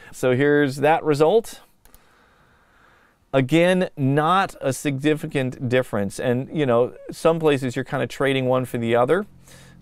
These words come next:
um, and again, you see the huge difference in the high frequency range just because there's a hard surface that's now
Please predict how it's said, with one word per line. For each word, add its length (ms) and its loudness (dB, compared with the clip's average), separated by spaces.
um, 580 0
and 640 0
again, 420 2
you 100 4
see 300 0
the 80 0
huge 500 0
difference 540 -2
in 560 -4
the 340 -4
high 280 -2
frequency 420 -8
range 420 -4
just 160 -6
because 320 -4
there's 300 -8
a 80 -6
hard 400 -2
surface 460 -2
that's 340 -2
now 380 -2